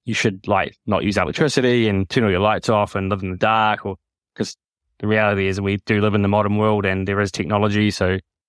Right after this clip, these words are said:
how can we interface with the technology so it doesn't actually have a detrimental impact on our health? How can we mitigate those light sources from entering our eyes and being exposed to our skin? The easiest step is blue light blocking glasses. So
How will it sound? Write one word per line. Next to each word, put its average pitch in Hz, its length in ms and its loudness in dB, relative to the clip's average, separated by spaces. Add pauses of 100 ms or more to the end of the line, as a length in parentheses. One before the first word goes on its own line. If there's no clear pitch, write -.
(480)
how 110 240 0
can 110 160 0
we 95 100 2
interface 98 460 -2
with - 120 -12
the - 120 -20
technology 110 540 0
so 98 140 -2
it 85 60 -4
doesn't 104 220 0
actually 95 200 -4
have 101 160 0
a 95 40 -2
detrimental 98 800 -6
impact 104 380 -4
on 95 80 -2
our 90 100 -2
health? 101 440 -2
How 117 140 0
can 110 140 0
we 101 180 0
mitigate 104 540 0
those 101 360 0
light 113 200 0
sources 104 340 -4
from 98 360 -2 (180)
entering 101 320 0
our 92 140 2
eyes 113 420 2
and 95 340 -4 (100)
being 98 260 0 (160)
exposed 101 280 -2
to 92 100 -2
our 80 80 0
skin? 107 320 0 (420)
The 101 80 0
easiest 104 360 2
step - 220 -4
is 110 220 -2
blue 104 220 0
light 92 260 0
blocking 117 380 0
glasses. 73 500 -4
So 92 220 0